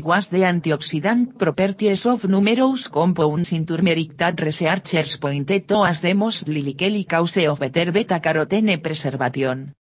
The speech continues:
A natural blood thinner, the curcumin in turmeric has the ability to dilate the arteries. Because it relaxes blood vessels, it may reduce the risk of hypertension.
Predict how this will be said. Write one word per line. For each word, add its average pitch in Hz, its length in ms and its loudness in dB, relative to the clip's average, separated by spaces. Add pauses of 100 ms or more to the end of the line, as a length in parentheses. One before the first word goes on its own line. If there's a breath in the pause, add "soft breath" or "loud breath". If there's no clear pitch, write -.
(400)
A 175 100 2
natural 175 540 0
blood 175 280 0
thinner, 143 440 -4 (280)
the 185 200 0
curcumin 185 580 2
in 196 200 2
turmeric 165 500 0
has 180 180 0
the 175 180 2
ability 151 460 0
to 190 180 0
dilate 165 440 0
the 165 160 0
arteries. 135 760 -4 (460)
Because 175 600 0
it 165 280 -2
relaxes 165 560 0
blood 165 320 2
vessels, 139 580 -2 (200)
it 185 160 0
may 165 260 2
reduce 151 380 -2
the 156 280 0
risk 160 380 -4
of 190 160 0
hypertension. 139 1000 -4